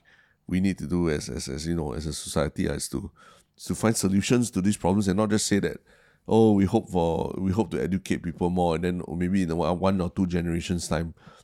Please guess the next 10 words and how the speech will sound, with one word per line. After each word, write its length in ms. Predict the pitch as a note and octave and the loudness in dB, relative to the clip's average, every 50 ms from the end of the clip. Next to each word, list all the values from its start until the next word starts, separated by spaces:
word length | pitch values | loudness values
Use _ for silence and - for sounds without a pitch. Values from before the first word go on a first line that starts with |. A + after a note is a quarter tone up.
| _ _ | _ _
cyclists 540 | - - F2 E2 - G2 F#2+ F#2 - - - | -4 -4 -4 -2 0 2 2 2 0 -2 -6
will 180 | - D#2+ D#2+ | -6 -4 -4
be 160 | D#2+ E2 E2 E2 | -2 0 0 0
able 220 | F2 E2+ F2 E2+ | 0 0 -2 -2
to 320 | - - D2 D2 - - - _ _ - _ _ _ | -4 -4 -6 -6 -6 -8 -12 _ _ -20 _ _ _
ride, 280 | - F2+ F2 E2 - - - G1+ G1+ G1+ | -4 -2 0 0 -2 -4 -10 -14 -10 -6
uh, 200 | C#2+ D#2 D2+ D#2 D#2 | -4 -4 -4 -2 -4
happily 420 | E2+ E2+ - - F2 F2 E2+ D#2+ | -4 -4 -4 -2 0 0 2 2
alongside 480 | D2 D2+ D#2 D#2+ E2+ - - D2 G#1+ - | 2 0 -2 -2 -4 -4 -4 -6 -6 -6
pedestrians, 640 | D#2 D2 D#2 D2+ - - - E2+ D#2+ E2 D#2 - | -8 -8 -8 -8 -8 -8 -8 -8 -8 -8 -10 -14